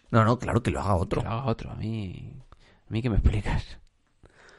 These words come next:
Speaker 1: <laughs> ¿A mí qué me cuentas?
Speaker 2: A eso, ¿a mí qué me cuentas?
Speaker 1: Claro, que lo haga otro. ¿A mí qué me cuentas? Se combinan muy bien.
Speaker 2: Se combinan muy bien. Estupenda.
Speaker 1: Domingo,
Speaker 2: Venga, tu semana, tío.
Speaker 1: doce de la noche, ya es lunes.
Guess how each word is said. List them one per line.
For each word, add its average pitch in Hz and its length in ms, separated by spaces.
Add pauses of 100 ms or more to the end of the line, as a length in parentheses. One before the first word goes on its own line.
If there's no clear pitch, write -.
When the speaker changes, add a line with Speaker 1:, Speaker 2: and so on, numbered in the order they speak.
(320)
Speaker 1:
<laughs> - 100
¿A 131 60
mí 143 100
qué 143 100
me 147 100
cuentas? 127 340
Speaker 2:
A - 40
eso, 113 120
¿a 104 40
mí 107 100
qué 120 80
me 110 100
cuentas? 104 320 (1600)
Speaker 1:
Claro, 123 180
que - 80
lo 98 60
haga 110 140
otro. 113 220
¿A 98 40
mí 101 100
qué 131 60
me 135 100
cuentas? - 320
Se 95 120
combinan 104 340
muy 110 220
bien. 101 140
Speaker 2:
Se 95 60
combinan 90 300
muy 82 120
bien. - 120 (240)
Estupenda. 90 540
Speaker 1:
Domingo, 110 600
Speaker 2:
Venga, 104 140
tu - 80
semana, 104 360
tío. 107 120
Speaker 1:
doce 110 260
de 107 40
la 104 80
noche, 110 400 (160)
ya 101 140
es 101 80
lunes. 117 520